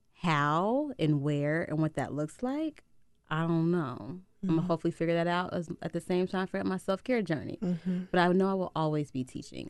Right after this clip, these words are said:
Speaker 1: I like the security of the nine-to-five.
Speaker 2: Right.
Speaker 1: Um, and that's what helped me feel comfortable emptying out, maxing out all my savings and credit cards was
Speaker 2: Right.
Speaker 1: because it's like, "Okay, at least I know I have a s-, consistent check."
Speaker 2: Right.
Speaker 1: And so the idea of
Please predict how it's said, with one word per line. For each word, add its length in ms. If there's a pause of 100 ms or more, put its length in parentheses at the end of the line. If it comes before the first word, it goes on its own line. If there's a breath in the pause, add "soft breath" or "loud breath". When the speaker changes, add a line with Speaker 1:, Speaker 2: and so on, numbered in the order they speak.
(160)
Speaker 1:
I 100
like 380
the 80
security 640
of 240
the 80
nine-to-five. 760 (140)
Speaker 2:
Right. 280 (100)
Speaker 1:
Um, 180
and 160
that's 320
what 140
helped 220
me 180 (280)
feel 260
comfortable 800 (680)
emptying 480
out, 320 (840)
maxing 360
out 100
all 100
my 120
savings 520
and 100
credit 260
cards 420
was 140
Speaker 2:
Right. 100
Speaker 1:
because 260
it's 80
like, 80
"Okay, 180
at 80
least 300
I 60
know 160
I 80
have 220
a 40
s-, 100
consistent 540
check." 220 (180 loud breath)
Speaker 2:
Right. 300
Speaker 1:
And 100
so 100
the 180
idea 580
of 240